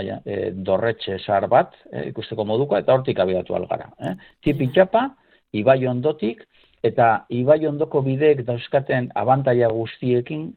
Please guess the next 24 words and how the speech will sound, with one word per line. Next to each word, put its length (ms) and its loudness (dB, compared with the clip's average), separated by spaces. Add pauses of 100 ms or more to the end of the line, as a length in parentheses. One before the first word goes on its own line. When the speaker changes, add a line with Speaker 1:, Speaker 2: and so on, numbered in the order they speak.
Speaker 1:
eh, 160 -4
gozatu 440 -4
ahalko 240 -6
gara, 300 -10 (100)
eh? 120 -6 (100)
Hau 240 0
da, 180 -6 (420)
eh, 360 -2 (220)
eh, 460 -10
ez 160 -6
dauka 480 2
aldatz 440 -2
askorik, 540 -2 (260)
mm? 160 -10 (420)
Speaker 2:
Mhm. 300 -6
Speaker 1:
Eh, 760 -2
beti 360 -2
joango 340 4
gara, 640 4
eh, 800 -4
edo 260 -6
beti 280 -2
edo, 200 -2
eh, 460 -6